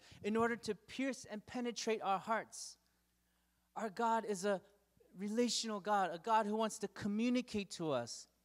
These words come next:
And these words get inside and work their meaning in us,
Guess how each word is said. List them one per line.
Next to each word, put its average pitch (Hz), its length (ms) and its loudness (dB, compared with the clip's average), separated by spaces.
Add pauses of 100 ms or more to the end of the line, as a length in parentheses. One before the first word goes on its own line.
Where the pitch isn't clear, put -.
(2250)
And 185 160 4
these 208 260 4
words 196 380 8
get 208 220 4
inside 208 720 6
and 160 180 -2
work 208 340 4
their 185 140 4
meaning 214 460 0
in 147 180 -6
us, - 440 -12